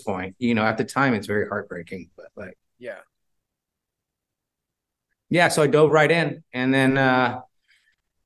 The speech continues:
Speaker 1: and that process is, had led me to here with things in between, but it has been just a constant evolution. So that was in, however, that was over twenty something years ago.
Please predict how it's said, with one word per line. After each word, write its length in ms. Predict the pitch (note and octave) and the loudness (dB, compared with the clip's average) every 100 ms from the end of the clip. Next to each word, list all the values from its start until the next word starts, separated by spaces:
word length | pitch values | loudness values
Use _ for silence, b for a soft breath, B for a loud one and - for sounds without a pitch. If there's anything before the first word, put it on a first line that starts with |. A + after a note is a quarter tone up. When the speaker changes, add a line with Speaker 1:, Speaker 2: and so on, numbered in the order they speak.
| _ | _
Speaker 1:
and 180 | D#3 D3+ | 0 4
that 300 | G3 B3 - | 4 4 2
process 760 | E3+ D#3+ D#3 D3+ C#3 - - _ - - | 0 0 0 0 -2 -6 -14 _ -16 -4
is, 280 | D3+ C#3+ - | -2 -2 -2
had 240 | C#3+ C3+ | 0 2
led 160 | C#3 C3 | 0 0
me 160 | B2+ A2 | -2 -4
to 120 | A2+ | -8
here 400 | - D3 D3 A2 | -4 0 0 0
with 240 | A2+ A#2+ | -2 -2
things 260 | F#3 F3+ D#3 | 0 2 0
in 240 | C3 D3+ | -2 0
between, 760 | C3 B2 - B2+ C#3 D#3+ D#3+ - | 2 0 -2 -2 -2 -2 -6 -6
but 120 | C#3+ | -4
it 100 | C3+ | -2
has 240 | - B2 A#2 | -2 -4 -4
been 260 | A2 B2 | -2 0
just 220 | A2 A#2+ - | 0 -4 -4
a 80 | |
constant 640 | G#2 - A#2+ A#2 - C3+ C3 | -8 -6 -4 -4 -4 -4 -2
evolution. 920 | B2 A2 F#2+ G#2 G#2 - C#3+ D3+ C#3+ | -2 -2 -4 -4 -4 -2 0 -2 -4
So 160 | - B2+ | -6 -4
that 260 | A#2+ A#2+ B2 | -2 0 0
was 200 | B2 A2+ | -2 -4
in, 300 | A2+ G#2+ - | -6 -8 -6
however, 480 | B2 A2+ A2 A2 G#2+ | -2 2 2 0 -2
that 140 | C3+ | 0
was 360 | E3 D#3 - _ - | 0 -2 -6 _ -2
over 200 | D#3+ D#3 | 0 0
twenty 300 | - E3 E3 | -2 -4 -2
something 340 | D#3+ D3+ C#3+ | -2 -4 -4
years 220 | C#3+ D3 | -2 -2
ago. 260 | A#2+ E2+ E2 | -4 -6 -12